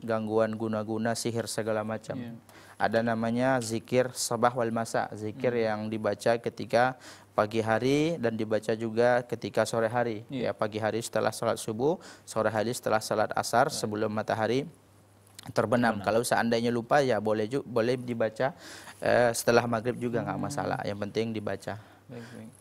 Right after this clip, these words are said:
Speaker 1: Ya. Kemudian, eh, di antaranya juga adalah, ya, men-, menge-, menguatkan diri dengan cara bertawakal kepada Allah Subhanahu wa Ta'ala.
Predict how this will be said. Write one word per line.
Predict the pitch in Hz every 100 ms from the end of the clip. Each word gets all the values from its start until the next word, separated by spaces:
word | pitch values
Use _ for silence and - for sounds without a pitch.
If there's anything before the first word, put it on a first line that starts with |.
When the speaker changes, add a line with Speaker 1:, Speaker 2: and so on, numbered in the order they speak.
| -
Speaker 1:
Ya. | 104 - - - -
Kemudian, | 123 143 156 180 196 190 180 - -
eh, | 127 139 139 139 123
di | 123
antaranya | 113 127 123 127 127 120
juga | 123 131 143
adalah, | 123 120 117 143 139 -
ya, | 107 117 131 -
men-, | 110 113 110
menge-, | 110 110 110 107
menguatkan | 110 113 113 123 - 135 123
diri | 120 131 143 143 - -
dengan | 117 117 113
cara | - 117 123
bertawakal | 117 - 113 113 120 110
kepada | 101 104 104 110
Allah | 110
Subhanahu | - - - - 104 104 101
wa | 101
Ta'ala. | - 98 101 120 147 180